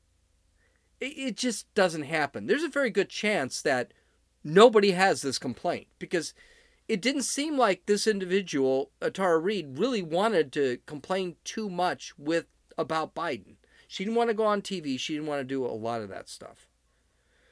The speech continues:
So, right off the bat, Biden is, he, you've got to wonder why he's hiding things. A, if you, there's a complaint, look for it. I,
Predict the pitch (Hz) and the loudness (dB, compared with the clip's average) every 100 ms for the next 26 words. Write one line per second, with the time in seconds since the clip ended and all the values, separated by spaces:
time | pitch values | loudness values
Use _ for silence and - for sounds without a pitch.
0 | _ - - 190 156 _ _ _ _ _ | _ -6 4 6 6 _ _ _ _ _
1 | _ _ _ - - _ _ 180 196 240 | _ _ _ -20 -20 _ _ 4 6 8
2 | 220 - 170 180 175 - _ 156 170 165 | 6 4 2 4 2 -2 _ -8 0 2
3 | 180 190 190 - 180 175 160 151 135 - | 2 0 -6 -6 2 4 4 0 -4 -8
4 | - _ - - 185 175 175 180 _ _ | -12 _ -16 -8 -6 -4 -6 -8 _ _
5 | _ _ _ - 175 196 214 208 - 208 | _ _ _ -6 0 2 4 2 2 -2
6 | 165 185 185 180 156 127 156 160 151 156 | 2 2 4 2 0 0 2 2 0 -4
7 | 120 - 156 147 135 117 92 - 110 - | -6 -6 -4 -2 -2 -4 -6 -8 -10 -10
8 | - - - _ _ _ _ _ _ _ | -12 -12 -12 _ _ _ _ _ _ _
9 | _ _ _ - 220 208 143 143 151 175 | _ _ _ -4 4 4 4 -6 -6 -8
10 | - 190 185 165 156 151 214 220 240 - | 2 4 4 2 -6 -2 2 2 2 -4
11 | _ _ _ 175 143 156 220 - - 127 | _ _ _ -20 -8 8 8 8 -2 0
12 | 92 - - 151 | 0 -6 -2 0